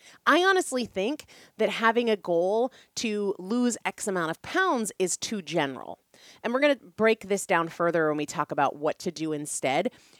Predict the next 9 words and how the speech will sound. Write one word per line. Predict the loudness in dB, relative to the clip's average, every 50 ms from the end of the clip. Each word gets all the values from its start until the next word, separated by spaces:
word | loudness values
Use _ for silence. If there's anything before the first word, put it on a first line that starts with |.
| _ _ 0
But | 2 6 8
there's | 8 8 8
a | 6 2
really | 0 2 2 4 4 4 4 2
big | 2 0 -2 -2 -2 0
difference | 2 2 2 2 0 -2 -2 -4 -4
between, | -6 -8 -8 -8 -6 -2 -2 0 0 2 0 0 0 0 -2 -4 -6 _ _ _ _ _ _ _ _ _ -20 _ _ _ _ _ _ _ _ _
"This | -18 0 2 2 2 2 2 0
month, | 2 4 4 4 2 0 -4